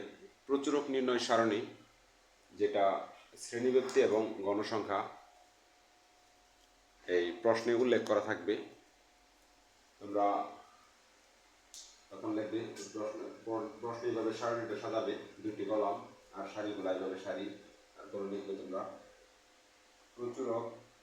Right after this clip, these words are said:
সূত্রটা লিখবে, প্রচুরক সমান সমান L plus এফ ওয়ান, এফ ওয়ান plus এফ টু into H। এটা হচ্ছে প্রচুরকের সূত্র।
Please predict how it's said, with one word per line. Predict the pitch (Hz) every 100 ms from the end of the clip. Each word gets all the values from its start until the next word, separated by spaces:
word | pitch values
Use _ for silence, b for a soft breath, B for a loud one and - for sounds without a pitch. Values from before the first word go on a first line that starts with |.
| _ - -
সূত্রটা | 113 113 107 98
লিখবে, | 98 101 98
প্রচুরক | 113 - 120 117 131 - - - -
সমান | 107 107
সমান | 104 95 101 113 - - _ _ _ _ _ -
L | 104 104 104 101
plus | 92 92 - - - - - _ _ _ _ _ _ _ _ _ _ _ _ _ _ _ _ -
এফ | 98 98 101
ওয়ান, | 104 95 104 110 - - _ _ _ _ _ _ _ _ _ _ _
এফ | 98 101 101
ওয়ান | 107 104 101
plus | 101 98 101 107 - - - - _ _ _ -
এফ | 98 101 98
টু | 113 131 - - - _ -
into | 107 101 101 - 92 -
H। | - -
এটা | 98 113
হচ্ছে | 113 143 160 -
প্রচুরকের | 120 117 117 - -
সূত্র। | - 113 117